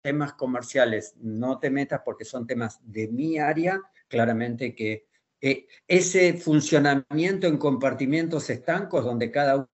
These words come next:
uno tiene su presupuesto y cada uno se maneja de manera, se maneja de manera separada. Eh, tengo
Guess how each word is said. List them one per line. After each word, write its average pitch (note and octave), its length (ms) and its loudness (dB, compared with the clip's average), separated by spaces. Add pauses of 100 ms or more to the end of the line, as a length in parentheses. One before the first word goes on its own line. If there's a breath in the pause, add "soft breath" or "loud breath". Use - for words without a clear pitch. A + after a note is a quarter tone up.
uno D3 320 -2
tiene C#3 340 -2
su A#2 180 -6
presupuesto E3+ 840 -6 (680 loud breath)
y A#2+ 160 -8
cada D3 280 6
uno D#3+ 200 0
se C#3 120 -2
maneja C3 560 0
de B2 160 -2
manera, B2 840 -2
se - 180 -6
maneja C#3+ 320 2
de D3 60 4
manera B2+ 360 2
separada. G3+ 760 0 (340 loud breath)
Eh, B2+ 480 0 (920)
tengo G3+ 400 2